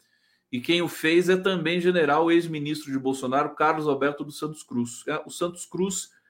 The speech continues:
detonou o Paulo Sérgio Nogueira de Oliveira.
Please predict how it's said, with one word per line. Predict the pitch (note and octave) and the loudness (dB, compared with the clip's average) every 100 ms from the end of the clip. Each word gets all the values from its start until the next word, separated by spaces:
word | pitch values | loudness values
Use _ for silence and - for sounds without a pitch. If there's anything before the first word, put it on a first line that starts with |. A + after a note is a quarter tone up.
| _ | _
detonou | - B2+ G3+ G#3+ A3 G3 E3+ F#3+ - _ _ _ _ _ | -14 8 10 10 6 6 4 4 0 _ _ _ _ _
o | F3 F#3 | 0 0
Paulo | - - E3+ F3+ | 0 8 10 10
Sérgio | F3+ - D#3 D#3 E3 | 6 4 4 4 0
Nogueira | E3 C#3+ D3 | -2 0 0
de | D3 | 0
Oliveira. | D#3+ C#3 A2 A2 G#2+ | 0 0 0 -2 -4